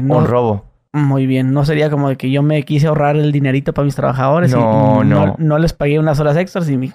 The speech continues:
Speaker 1: No,
Speaker 2: ya me lo robé.
Speaker 1: no, te ponen una multa.
Speaker 2: Ah,
Speaker 1: Pues
Speaker 2: ok,
Speaker 1: ahí
Speaker 2: entonces
Speaker 1: te
Speaker 2: ahí,
Speaker 1: ponen a
Speaker 2: ahí,
Speaker 1: pagar.
Speaker 2: ahí, ahí
Speaker 1: Es
Speaker 2: ya
Speaker 1: otro tipo de robo.
Speaker 2: Ya, ya.
Speaker 1: Porque es-,
Speaker 2: Sí, porque
Speaker 1: está
Speaker 2: si hablamos acá en México, hay ratea-, ratas
Speaker 1: Ra-,
Speaker 2: de,
Speaker 1: no, pues
Speaker 2: de
Speaker 1: sí.
Speaker 2: muchas partes.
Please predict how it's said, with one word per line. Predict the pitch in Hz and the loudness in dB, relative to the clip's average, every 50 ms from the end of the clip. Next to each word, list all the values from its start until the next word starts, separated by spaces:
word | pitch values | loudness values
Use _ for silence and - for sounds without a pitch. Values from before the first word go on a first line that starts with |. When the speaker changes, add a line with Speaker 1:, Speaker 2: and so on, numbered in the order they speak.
| - 302 254 277 | -6 -6 -4 -2
Speaker 1:
No, | - 113 113 117 117 117 - | -2 0 2 2 2 2 2
Speaker 2:
ya | - 160 - | 2 2 2
me | 175 175 | 2 0
lo | 165 156 | 0 -2
robé. | - - 139 131 | 0 0 0 2
Speaker 1:
no, | 127 120 120 120 | 2 2 0 0
te | 113 123 | -2 -2
ponen | 117 120 113 107 | -4 -2 -2 0
una | 104 107 104 | 0 0 0
multa. | 104 107 110 117 123 - 143 123 117 117 - _ _ _ - | 0 0 -2 -2 -2 -4 -4 -4 -4 -6 -12 _ _ _ -6
Speaker 2:
Ah, | - 117 | -4 -2
Speaker 1:
Pues | - 131 - | -2 0 0
Speaker 2:
ok, | |
Speaker 1:
ahí | 107 107 | 0 0
Speaker 2:
entonces | 113 135 131 165 - | 0 0 0 -2 -2
Speaker 1:
te | - | 0
Speaker 2:
ahí, | 156 160 165 185 180 | 0 0 0 0 0
Speaker 1:
ponen | 131 131 147 151 170 | 2 2 2 2 2
a | 175 | 2
Speaker 2:
ahí, | 180 | 0
Speaker 1:
pagar. | - 156 151 151 160 - | 0 0 2 2 2 2
Speaker 2:
ahí, | - 190 - - | 2 0 0 -2
ahí | 143 143 156 | -2 0 2
Speaker 1:
Es | 165 | 2
Speaker 2:
ya | 156 170 | 2 2
Speaker 1:
otro | 170 147 139 | 2 0 -2
tipo | 151 139 143 139 131 | -4 -4 -2 -2 0
de | 117 107 | 0 0
robo. | 98 - 117 139 175 165 113 95 87 87 117 123 113 120 | 0 0 0 0 0 0 0 -2 -2 -2 -4 -4 -4 -4
Speaker 2:
Ya, | 127 131 127 123 120 120 127 156 | -2 -2 0 0 -2 -2 -4 -8
ya. | - - 117 117 113 110 120 - _ _ _ _ - | -6 -4 -2 -2 -2 -2 -6 -8 _ _ _ _ -6
Speaker 1:
Porque | 139 139 113 135 127 | -4 -2 -2 -2 -2
es-, | 117 - - _ _ | -4 -4 -8 _ _
Speaker 2:
Sí, | - 120 180 | -2 -2 0
porque | 165 - 110 110 | 0 0 0 0
Speaker 1:
está | - | 0
Speaker 2:
si | - 160 | 0 0
hablamos | 147 147 156 180 208 240 180 | 0 0 0 2 0 0 0
acá | 190 156 - 175 | -2 -2 -2 -2
en | 185 | 0
México, | 202 214 196 233 226 208 | 2 2 2 0 0 0
hay | 185 170 175 185 | 0 2 2 0
ratea-, | 180 185 202 190 180 - 175 175 175 165 | 0 0 -2 -2 -2 0 0 0 2 2
ratas | 151 151 165 185 202 - - 208 214 190 | 0 0 0 0 0 0 -2 0 0 2
Speaker 1:
Ra-, | 180 151 131 - | 2 2 2 4
Speaker 2:
de, | 156 | 4
Speaker 1:
no, | 143 139 131 127 131 143 | 4 4 4 4 4 2
pues | 143 127 143 | 2 2 0
Speaker 2:
de | 143 143 | 0 0
Speaker 1:
sí. | 143 | 2
Speaker 2:
muchas | 147 156 175 - 180 165 | 0 0 0 0 -2 -2
partes. | - 160 160 175 170 - 170 156 - | 0 0 0 0 0 0 0 0 0